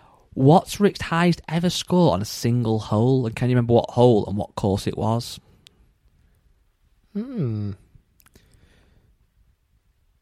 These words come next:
Speaker 2: Well, I've obviously in the past had double figures on a hole, yes.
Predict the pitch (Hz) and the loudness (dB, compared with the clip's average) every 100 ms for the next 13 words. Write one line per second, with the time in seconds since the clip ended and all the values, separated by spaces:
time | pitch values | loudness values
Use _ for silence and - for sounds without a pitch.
0 | _ _ _ _ _ - 151 165 160 123 | _ _ _ _ _ -2 0 0 0 -2
1 | - 110 - 123 123 113 - 104 - - | 0 -2 0 -2 0 0 0 -2 -4 -12
2 | 92 101 101 - 101 98 92 90 90 85 | -6 -6 -6 -6 -6 -4 -4 -6 -6 -6
3 | 90 95 92 - - - - | -6 -8 -10 -14 -18 -18 -18